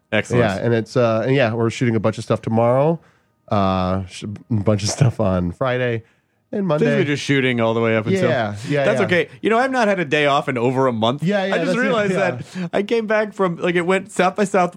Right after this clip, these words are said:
Speaker 1: I mean, like, I went to New York a couple times and then g-, worked here and then South by Southwest and then Chicago. And, uh, roundabout Chicago,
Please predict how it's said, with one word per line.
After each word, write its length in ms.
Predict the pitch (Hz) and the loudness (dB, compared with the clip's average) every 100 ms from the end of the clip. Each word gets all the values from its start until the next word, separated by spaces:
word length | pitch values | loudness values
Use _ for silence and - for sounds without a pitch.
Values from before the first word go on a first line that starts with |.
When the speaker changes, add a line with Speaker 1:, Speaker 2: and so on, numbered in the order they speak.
| - | -2
Speaker 1:
I 60 | 165 | 0
mean, 160 | 160 | 2
like, 240 | 156 147 - _ | 2 0 -8 _
I 60 | 156 | 0
went 120 | 196 | 2
to 60 | 180 | 2
New 80 | |
York 180 | 165 165 | 2 0
a 60 | 160 | 0
couple 180 | 165 170 | -2 2
times 400 | 170 160 160 135 | 2 2 2 0
and 80 | |
then 160 | 139 143 | 0 0
g-, 120 | 139 | -2
worked 280 | 143 147 143 | 0 0 0
here 320 | 151 147 143 | 0 2 2
and 140 | 131 127 | 2 0
then 100 | 120 | 0
South 220 | 135 131 | 0 0
by 80 | 131 | -2
Southwest 580 | 139 127 131 135 131 | 0 0 2 0 0
and 80 | 123 | -2
then 80 | 117 | -4
Chicago. 600 | - 107 123 127 135 127 - - - 110 - | -4 -2 0 2 0 -2 -6 -20 -20 -20 -2
And, 240 | 131 123 127 | 2 2 4
uh, 260 | 123 123 - - | 2 2 -2 -6
roundabout 520 | 151 226 277 233 196 | -2 0 0 0 0
Chicago, 760 | - - 120 135 170 190 190 | -4 0 2 2 2 0 -2